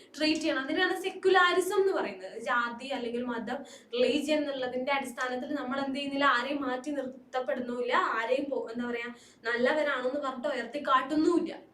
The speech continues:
ഓക്കെ, അതാണ് സെക്യുലറിസം എന്ന് പറയുന്നത്. Then റിപ്പബ്ലിക്, ല്ലേ? The head of the state is decided to the, ഏഹ്, decided through election, ല്ലേ? ഇലക്ഷനിലൂടെയാണ് നമ്മുടെ സ്റ്റേറ്റ് ഹെഡിനെ തെരഞ്ഞെടുക്കുന്നത്.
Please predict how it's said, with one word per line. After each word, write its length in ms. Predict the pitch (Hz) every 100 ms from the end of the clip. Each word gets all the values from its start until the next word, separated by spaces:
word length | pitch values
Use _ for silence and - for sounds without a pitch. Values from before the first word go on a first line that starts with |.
| -
ഓക്കെ, 240 | 339 370 - - - -
അതാണ് 300 | 320 392 359
സെക്യുലറിസം 760 | - - 381 370 311 311 370
എന്ന് 140 | 359 294
പറയുന്നത്. 360 | 233 196 208
Then 180 | 247 392 -
റിപ്പബ്ലിക്, 580 | 294 - 381 392 - 302
ല്ലേ? 140 | 453 - - - -
The 100 | 294
head 320 | 311 349 381
of 140 | 523 539
the 100 | 466
state 340 | 453 370 349 339
is 160 | 349 -
decided 520 | 277 277 294 339 359
to 100 | 320
the, 160 | 311 370 - - - 220
ഏഹ്, 240 | 240 247
decided 580 | 247 294 349 392 392 415 -
through 240 | 403 427 480
election, 380 | 269 - - -
ല്ലേ? 140 | 359 -
ഇലക്ഷനിലൂടെയാണ് 920 | 269 285 294 - 480 - 453 - 220 254
നമ്മുടെ 380 | 254 226 294 - - - -
സ്റ്റേറ്റ് 520 | - 359 392 523 - -
ഹെഡിനെ 520 | 262 202 233 247 - - -
തെരഞ്ഞെടുക്കുന്നത്. 840 | 240 - - - - - - -